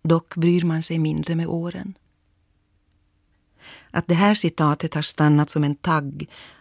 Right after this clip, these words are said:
handlar förstås om att det berör även mitt barn.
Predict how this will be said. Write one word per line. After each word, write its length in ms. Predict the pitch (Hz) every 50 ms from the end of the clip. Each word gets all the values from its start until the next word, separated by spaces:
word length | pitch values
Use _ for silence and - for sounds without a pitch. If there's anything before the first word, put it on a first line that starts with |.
| _ _
handlar 320 | _ - 160 160 151 135 143
förstås 400 | 147 - - - 139 135 - -
om 280 | 143 147 147 139 139 -
att 280 | - 151 143 - _ -
det 100 | - 151
berör 480 | 143 147 151 147 143 139 139 135 143 -
även 320 | - 139 139 135 147 147 151
mitt 140 | 151 151 -
barn. 560 | 160 170 147 - - - - - - -